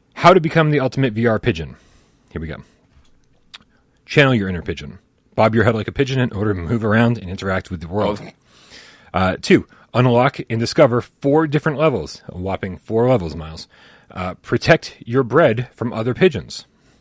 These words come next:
Speaker 1: Okay, that's fair. And then use,
Speaker 2: I love this.
Speaker 1: use pigeon power-ups and map shortcuts to be faster than other pigeons. And then finally, five, your pigeon enemies come in different shapes. Avoid unnecessary conflicts. Do you think there's any pooping in this?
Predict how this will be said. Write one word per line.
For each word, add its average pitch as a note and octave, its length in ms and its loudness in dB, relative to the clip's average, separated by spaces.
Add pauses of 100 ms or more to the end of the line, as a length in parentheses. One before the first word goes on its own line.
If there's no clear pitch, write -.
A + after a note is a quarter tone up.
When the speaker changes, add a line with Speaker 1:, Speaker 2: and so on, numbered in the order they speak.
(140)
Speaker 1:
Okay, - 220 -6 (180)
that's - 180 -12
fair. C3+ 180 2 (400)
And A#2+ 160 0
then B2 300 2
use, B2+ 280 -4
Speaker 2:
I D#2+ 60 -4
love - 140 -10
this. - 220 -18 (100)
Speaker 1:
use D3 240 0
pigeon D3+ 400 4
power-ups - 640 -2
and D#3 320 -2
map D3 300 0
shortcuts F3+ 520 -2
to A2 60 -14
be A#2 120 -2
faster - 400 0
than F2+ 120 -10
other F#2 220 -10
pigeons. G#2+ 500 -2 (380)
And G#2 100 -2
then A2+ 120 2
finally, B2 400 0
five, A#2 400 -2 (260)
your A2+ 160 -2
pigeon D#3+ 400 0
enemies A#2 480 -4 (140)
come A#2 180 2
in G#2+ 80 0
different A#2+ 300 -6
shapes. - 380 -4 (300)
Avoid F#2+ 360 -6 (100)
unnecessary F#2+ 800 -8 (180)
conflicts. G2 400 -2
Do - 80 -6
you E3 60 2
think D4+ 120 0
there's D#4+ 140 2
any C#4 160 2
pooping G3 400 2
in F#3+ 120 0
this? F#3 260 -4